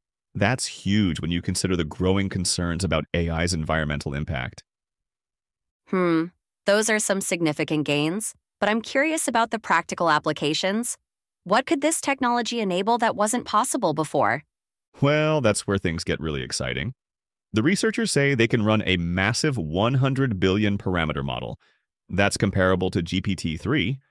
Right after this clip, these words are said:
Speaker 1: on a single C P U at speeds of about five to seven words per second. That's roughly equivalent to human reading speed. Imagine having that level of A I capability running locally on your laptop or smartphone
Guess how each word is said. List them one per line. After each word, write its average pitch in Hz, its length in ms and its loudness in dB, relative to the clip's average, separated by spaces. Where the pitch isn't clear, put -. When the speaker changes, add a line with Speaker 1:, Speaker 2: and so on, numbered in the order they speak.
Speaker 1:
on 107 140 2
a 107 40 2
single 175 300 0
C 165 220 -2
P 180 100 -4
U 120 240 2
at - 120 -4
speeds 113 340 -2
of 101 80 -2
about 98 240 2
five 107 400 0
to - 100 -4
seven 95 460 -2
words 90 340 -2
per 123 140 -2
second. - 400 -2
That's 120 200 -2
roughly 139 260 2
equivalent 113 460 0
to 101 80 0
human 107 320 0
reading 95 280 0
speed. 60 340 -6
Imagine 147 360 -2
having 160 260 0
that 127 160 0
level 98 280 2
of 82 100 -2
A 98 180 2
I 120 240 0
capability 120 600 2
running 92 400 0
locally 101 500 0
on 85 140 -2
your 73 120 -8
laptop 117 560 0
or 85 120 -4
smartphone 92 640 -2